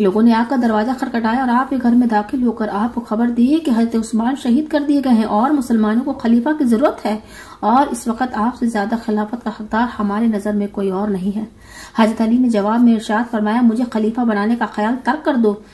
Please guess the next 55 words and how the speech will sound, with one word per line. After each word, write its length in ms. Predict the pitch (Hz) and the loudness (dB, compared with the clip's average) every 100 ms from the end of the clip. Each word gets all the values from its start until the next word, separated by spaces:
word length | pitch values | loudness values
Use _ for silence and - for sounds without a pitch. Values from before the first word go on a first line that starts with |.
| - 214 | -6 -4
मैं 100 | 202 | -2
अमीर 340 | 214 220 269 | 2 2 2
होने 220 | 226 233 | 2 2
से 140 | 233 202 | 2 0
बेहतर 260 | 208 233 | -2 -2
तुम्हारे 420 | 240 - 190 214 | -4 -4 -2 0
लिए 160 | 233 208 | 2 0
वजीर 320 | 190 190 240 | -2 -2 -4
हूँ।" 160 | 196 214 - - - - | -4 -6 -10 -20 -8 -2
लोगों 160 | 202 | 0
ने 80 | 302 | 0
जवाब 320 | 294 226 247 247 | -2 0 0 0
दिया, 140 | 294 | -2
"खुदा 320 | 311 226 254 | -2 -4 -2
की 140 | 285 254 | -4 -4
कसम, 340 | 247 285 254 | -4 0 0
आपसे 300 | 220 254 247 | 0 -2 -4
ज्यादा 300 | 214 208 240 214 | -2 -2 -2 -6
हकदार 340 | 196 - 196 233 | -10 -4 -2 -2
खिलाफत 520 | - 208 196 233 233 | -2 -4 -4 -6 -6
का 120 | 190 | -6
हम 220 | 190 247 | -2 -2
और 300 | 254 247 233 233 | 0 -2 -2 -2
किसी 180 | 196 233 | -6 -4
को 120 | 202 | -4
नहीं 240 | 190 214 | -2 -2
जानते।" 460 | 214 180 185 202 196 - - - - - | -2 -4 -4 -6 -8 -12 -20 -20 -18 -6
फरमाया, 340 | 196 190 220 | -2 0 0
"अगर 240 | 262 320 220 | 0 0 -2
तुम 180 | 285 | 0
नहीं 200 | 269 226 | 2 4
जानते 260 | 233 214 262 | 4 0 0
तो 120 | 285 | 2
मेरी 240 | 240 208 233 | 2 2 0
बैत 380 | 208 247 269 - | 0 -2 -4 -6
पोशीदा 380 | 226 294 311 | -2 0 0
तौर 240 | 302 247 240 | 0 0 0
पर 140 | 226 | 2
नहीं 240 | 226 226 233 | 4 6 6
होगी। 220 | 214 208 | 4 0
मैं 200 | 208 254 | 2 4
मस्जिद 400 | 233 214 320 311 | 4 4 0 0
में 80 | 233 | 0
जाता 280 | 220 202 220 | 0 -2 0
हूँ, 200 | 233 262 | 0 0
जो 100 | 220 | 0
मेरी 220 | 202 202 | 0 -2
बैत 380 | - 214 277 294 | -2 0 0 0
करना 220 | 254 247 | -2 0
चाहे 220 | 240 240 | 0 -2
वहाँ 280 | 254 196 196 220 | 0 -2 -2 0
आकर 320 | 233 - 202 | 0 -2 -4
मेरी 180 | 202 202 | -2 -4
बैत 360 | - 214 233 | -2 -2 -2
करे।" 280 | - 330 440 | 0 0 -2